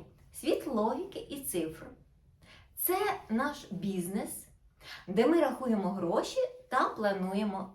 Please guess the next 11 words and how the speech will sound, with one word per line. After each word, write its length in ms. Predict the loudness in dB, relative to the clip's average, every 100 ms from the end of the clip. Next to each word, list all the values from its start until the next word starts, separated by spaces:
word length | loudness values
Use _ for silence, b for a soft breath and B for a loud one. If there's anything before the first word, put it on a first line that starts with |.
| -12
стратегії. 840 | -6 -6 -4 -4 -4 -6 -8 -10 -20 _ _ B B -10
Світ 400 | -4 -2 -2 -2
почуттів 600 | -6 -6 -6 -4 -4 -2
і 40 |
натхнення. 840 | -2 -2 -4 -4 -4 -4 -8 -12 -18 b b
Це 120 | -10
творчість, 840 | -6 -4 0 0 0 -4 -8 -8 -12 B B
де 200 | 0 4
ми 160 | 4 2
відчуваємо 720 | -2 -6 -4 -2 -2 0 0
серцем 640 | 0 -2 -2 -4 -6 -10